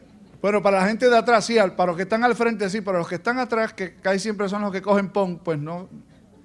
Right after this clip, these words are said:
no, no se activa el, la, la cosa esa cuando no se ponen el cinturón. En los aviones no solamente se enciende la señal,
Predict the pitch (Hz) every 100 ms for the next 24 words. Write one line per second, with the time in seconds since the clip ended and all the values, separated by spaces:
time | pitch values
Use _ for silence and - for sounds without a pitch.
0 | _ _ _ _ - 160 165 165 160 165
1 | 190 - 214 185 156 139 135 147 139 131
2 | - - 147 165 175 175 170 147 139 131
3 | 131 139 147 156 143 123 - _ _ _
4 | - - _ _ _ 160 165 170 175 196
5 | 175 135 - - _ _ - 165 165 175
6 | 165 220 262 190 208 208 - 160 165 220
7 | 233 226 226 233 226 190 190 190 196 180
8 | 170 180 180 185 151 143